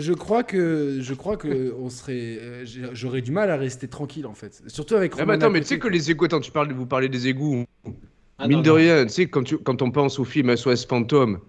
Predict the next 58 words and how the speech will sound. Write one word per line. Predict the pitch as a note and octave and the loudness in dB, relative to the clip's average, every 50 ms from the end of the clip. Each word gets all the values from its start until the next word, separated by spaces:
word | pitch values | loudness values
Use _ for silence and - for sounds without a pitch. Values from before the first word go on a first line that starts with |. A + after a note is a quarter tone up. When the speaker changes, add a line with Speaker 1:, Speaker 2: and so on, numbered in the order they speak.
| _ _ _ _ _ _ _ - | _ _ _ _ _ _ _ -2
Speaker 2:
t'as | G2 | -2
plein | - - F#3+ G3 | 2 4 4 4
de | G3 F3 D#3+ | 4 4 2
scènes | - - A#3 F3+ | 2 2 2 4
dans | C3+ A#2 | 4 4
les | A#2 A#2 A2+ A#2 | 2 2 2 2
égouts, | A#2+ A2+ A#2 B2 A#2+ G#2+ | 0 0 0 -4 -6 -6
tu | F#2+ - G#2+ | -6 -4 -2
vois, | G#2 B2 D3+ | 0 2 2
où | D3 B2+ | 2 2
t'as | A2+ - B2 | 2 2 0
le | A2 A2+ A2+ | 0 0 0
slime | A#2 A#2+ C#3+ D3 D#3 D3+ C#3 A#2+ A2+ | -2 0 2 4 4 4 4 2 2
Speaker 1:
Dans | C3 D3+ | 0 0
Speaker 2:
qui, | D#3+ | 0
Speaker 1:
le | E3 E3 | 0 0
Speaker 2:
qui | C#3+ | 0
Speaker 1:
deux, | C3+ F#3 G3 - | 2 2 4 4
Speaker 2:
remonte | A#2+ | 4
Speaker 1:
dans | C3+ C3+ | 2 0
le | C#3 C#3+ | -2 -2
Speaker 2:
ici. | C3+ B2+ | -2 -2
Speaker 1:
deux, | C#3+ C#3+ | -4 -4
dans | B2 A#2+ A#2 | -4 -4 -6
le | A#2 A2+ | -8 -10
deux, | G2 G#2+ G#2+ | -10 -12 -12
dans | G2+ G#2+ | -12 -12
le | G#2+ G#2+ G#2 | -14 -14 -16
deux. | F#2 G2 G2 - _ _ _ _ _ _ _ _ _ | -16 -18 -20 -20 _ _ _ _ _ _ _ _ _
Speaker 2:
Et | - A#2 | -2 0
limite, | B2 C3 C#3+ F#3 B3 A#3 | 2 4 4 6 4 4
c'est, | - G#3 | 4 0
c'est, | F3 - F3 - - - D#3 C#3+ | -2 -2 -4 -6 -6 -6 -6 0
c'est | - D#3 | 2 2
un | D3 | 4
peu | D3 E3 G3 | 4 4 2
mythique, | G3 A3 G#3+ G#3+ - D#4 C4+ - | 2 2 0 0 2 0 2 2
les | D3+ C#3 B2+ B2 | 2 0 2 2
égouts | C3 B2+ B2+ C#3+ | 0 0 2 0
aux | C3+ | 0
États-Unis. | A#2+ B2+ B2+ A#2+ C3 C#3 | 2 2 0 0 0 0
Tu | B2 | 0
sais, | B2 F#3+ F3+ | 0 0 0
tu, | - - | 0 -2
limite, | C3 C3 C#3 D#3 E3+ | -2 0 0 0 0
tu, | - - C3+ A#2+ | -2 -2 -2 -2
tu | A2+ - D3 | -2 -2 2
lèves | C3+ C#3+ C#3+ C3+ | 4 4 6 6
la | C3+ | 4
plaque | C3 C#3 C#3 C3 | 4 4 2 2
d'égout, | B2 B2+ A#2+ A#2+ F3 A3 | 2 0 0 0 0 -4
tu | A3+ - - - - C#3 - | -4 -4 -8 -10 -10 -8 -8
rentres | - A2+ A2 B2 A#2+ B2 C3 | -8 -6 -4 -4 -2 -2 -2
direct, | A#2+ B2+ E3 G#3 A#3+ G#3+ - - | 0 0 2 2 2 0 0 -2
en | G#2+ | -2
fait, | G2+ - G#2 | -2 -2 -4
tu | G2 - - | -4 -4 -2
vois. | G#2 B2+ F#3 - - | -2 -2 -2 -4 -8